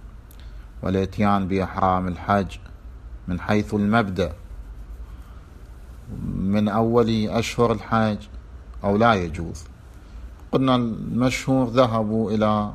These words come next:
الجواز مطلقاً، يعني ولو كان من أول شوال.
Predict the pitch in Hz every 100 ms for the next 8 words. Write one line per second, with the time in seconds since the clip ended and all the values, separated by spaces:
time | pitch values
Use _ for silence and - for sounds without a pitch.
0 | - - - 95 90 95 95 101 101 90
1 | 101 98 98 95 95 92 - - 85 90
2 | 90 95 92 101 95 92 90 87 92 95
3 | - 92 92 92